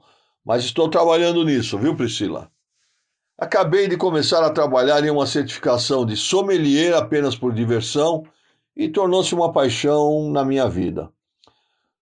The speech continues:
Todo esse caminho começou porque eu não acreditava no cenário sem vitória como a única possibilidade em relação a um desafio. Então,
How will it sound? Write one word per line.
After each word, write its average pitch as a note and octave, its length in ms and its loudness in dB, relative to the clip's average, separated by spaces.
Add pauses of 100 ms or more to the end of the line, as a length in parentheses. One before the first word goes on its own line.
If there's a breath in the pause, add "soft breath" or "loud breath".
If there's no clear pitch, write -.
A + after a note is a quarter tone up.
(120)
Todo G3 420 4
esse F#3+ 300 2
caminho E3 540 2
começou D#3+ 460 0
porque D3+ 200 -2
eu C#3 100 2
não F3 140 4
acreditava D#3 640 2
no C#3+ 120 0
cenário C3 500 2
sem B2+ 200 0
vitória D#3 680 2 (320 soft breath)
como D3 240 2
a B2+ 100 4
única G3 380 2
possibilidade C#3+ 720 2
em D3+ 60 2
relação C3+ 480 0
a C3 140 0
um C3 40 -2
desafio. A#2 680 -4 (680)
Então, A3+ 520 0